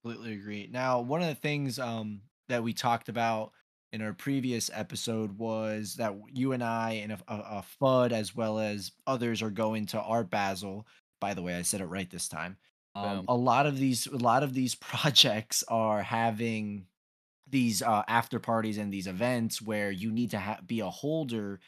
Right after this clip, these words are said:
Speaker 1: to get
Speaker 2: Hell
Speaker 1: into
Speaker 2: yeah,
Speaker 1: the
Speaker 2: they are.
Speaker 1: events, and, but, like you said about getting more people involved, if you notice when you signed up for Cool Cats, y-,
Speaker 2: Yeah.
Speaker 1: literally any, anyone can get in, which I think is super cool 'cause
Speaker 2: I
Speaker 1: people
Speaker 2: agree
Speaker 1: are
Speaker 2: too.
Speaker 1: going to see the community side of things,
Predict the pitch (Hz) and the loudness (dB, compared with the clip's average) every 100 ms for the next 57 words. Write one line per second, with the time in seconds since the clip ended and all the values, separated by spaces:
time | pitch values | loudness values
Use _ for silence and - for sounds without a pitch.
0 | _ _ - 123 120 107 117 110 110 92 | _ _ -6 -2 0 0 -2 0 0 -2
1 | 90 90 85 - - - _ _ - 127 | -4 -4 -6 -8 -12 -14 _ _ -6 -2
2 | 127 127 123 95 135 214 202 110 123 135 | 0 2 0 4 10 12 12 10 6 -2
3 | 127 139 139 123 - 170 156 139 127 117 | 0 0 2 2 2 2 4 6 6 2
4 | - _ - 127 135 131 117 127 120 135 | -6 _ -4 0 2 2 2 0 0 0
5 | 113 120 113 92 101 120 156 208 131 120 | 0 0 -2 0 2 2 0 -4 -6 -6
6 | 127 147 139 120 135 175 143 - 120 107 | -2 0 2 2 2 0 -2 -4 -4 -2
7 | - 123 123 123 - 98 - 165 - 127 | -2 -2 -2 -4 -8 -12 -6 -4 -2 -4
8 | 104 95 - 107 _ 117 135 143 120 110 | -4 -6 -12 -14 _ -2 0 0 -2 -4
9 | - 123 131 117 113 127 151 156 117 107 | -6 0 2 0 0 2 4 4 2 0
10 | 98 107 104 101 104 127 107 95 110 107 | 0 -2 0 0 0 0 -2 -2 -2 0
11 | 113 120 117 117 107 95 113 - 101 113 | 2 0 0 -2 -4 -4 -4 -6 -8 -6
12 | 107 110 101 - - _ 139 131 127 120 | -4 -4 -4 -6 -18 _ 0 2 4 2
13 | 107 113 117 110 101 - 113 110 107 101 | 4 2 2 -2 -2 0 0 0 0 -2
14 | - 117 117 117 107 101 113 107 101 - | -2 0 2 2 0 0 0 0 -2 -4
15 | 110 104 104 | -4 -2 -4